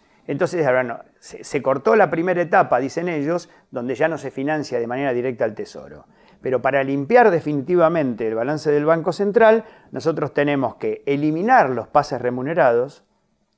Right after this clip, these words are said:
que parte de ello, una parte muy importante, son con-,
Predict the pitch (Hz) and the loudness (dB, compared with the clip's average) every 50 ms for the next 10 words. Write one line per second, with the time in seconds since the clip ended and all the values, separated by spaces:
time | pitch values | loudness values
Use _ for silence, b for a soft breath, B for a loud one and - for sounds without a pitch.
0 | _ _ _ _ _ _ - - - 117 113 110 - - _ _ _ _ _ - | _ _ _ _ _ _ -20 -12 -6 -6 -6 -6 -6 -10 _ _ _ _ _ 2
1 | 135 135 143 120 139 135 139 147 151 127 107 120 110 107 113 117 110 - 135 127 | 2 2 2 2 0 0 2 2 0 0 -2 -6 -6 -6 -6 -6 -4 -4 -4 -4
2 | 110 127 135 143 139 120 139 139 175 175 156 117 - - 135 135 135 135 127 | -4 -4 -4 -4 -2 -2 -2 0 0 0 0 0 -4 -8 -6 -4 -4 -4 -6